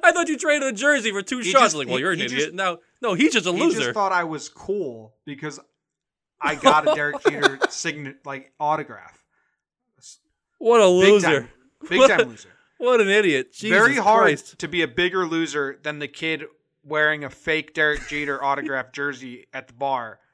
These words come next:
Speaker 2: But that kid did it 'cause he was impressed by it.
Speaker 1: Yeah, I just kinda glanced over the fact that you were just completely, like, ridiculous
Speaker 2: I think it was
Speaker 1: in that
Speaker 2: Hall-,
Speaker 1: one.
Speaker 2: I think it
Speaker 1: Who,
Speaker 2: was
Speaker 1: who's
Speaker 2: Halloween.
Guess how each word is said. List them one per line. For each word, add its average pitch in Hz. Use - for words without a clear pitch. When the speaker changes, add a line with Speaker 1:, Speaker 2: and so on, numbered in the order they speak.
Speaker 2:
But 135
that 151
kid 151
did 156
it 143
'cause 120
he 147
was 139
impressed 123
by 107
it. -
Speaker 1:
Yeah, 175
I 170
just 214
kinda 208
glanced 160
over 147
the 139
fact 151
that 135
you 143
were 143
just 127
completely, 127
like, 110
ridiculous 110
Speaker 2:
I 170
think 185
it 185
was 165
Speaker 1:
in 156
that 160
Speaker 2:
Hall-, 147
Speaker 1:
one. -
Speaker 2:
I 160
think 170
it -
Speaker 1:
Who, -
Speaker 2:
was 302
Speaker 1:
who's -
Speaker 2:
Halloween. 139